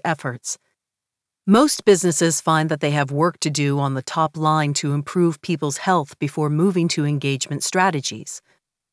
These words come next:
The work on distress and burnout will pay off in short-term H R V increases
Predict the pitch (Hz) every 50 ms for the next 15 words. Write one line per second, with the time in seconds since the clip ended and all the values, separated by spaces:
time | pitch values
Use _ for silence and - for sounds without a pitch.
0 | _ _ _ - 196 190 180 233 262 262 - 254 240 220 175 156 - - - -
1 | 170 170 170 - - 180 151 156 139 151 151 147 147 147 143 143 - - 139 135
2 | - - - 175 160 160 156 160 156 - - 143 143 - - - 180 175 175 -
3 | - - 185 170 165 165 165 - 160 165 - - 165 151 151 143 151 143 143 -
4 | 190 196 208 196 - - 196 190 - - 202 185 185 175